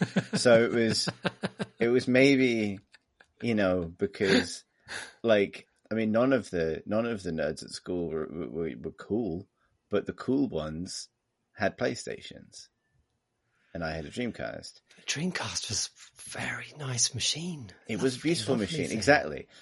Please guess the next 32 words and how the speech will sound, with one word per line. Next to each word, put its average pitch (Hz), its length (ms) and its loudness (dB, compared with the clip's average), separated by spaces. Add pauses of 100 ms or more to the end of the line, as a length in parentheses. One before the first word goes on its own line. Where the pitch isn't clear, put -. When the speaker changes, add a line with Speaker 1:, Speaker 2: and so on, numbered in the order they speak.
(120)
Speaker 2:
Exactly. 104 680 -2
Right? 92 320 0
Like, 90 220 -2
it's 101 140 -10
the 101 60 -6
kind 101 220 -2
of 101 60 -6
thing 92 220 -4
that 90 120 -6
you 95 140 -4
evangelize 92 800 -6
because - 340 -6
you're 82 100 -10
being 76 300 -8
made 78 240 -6
fun 113 220 -10
of. - 760 -14
Um, 95 580 0 (460)
um, 107 520 2 (160)
and, 107 480 0 (140)
um, 104 440 2 (100)
and 117 220 2
so 123 280 4
I, 139 320 6
I 139 140 8
remember 82 680 0
Sonic 90 440 -4
Adventure 78 640 -4
as 80 160 -8
a 82 40 -10
kind 80 380 -8
of 73 180 -6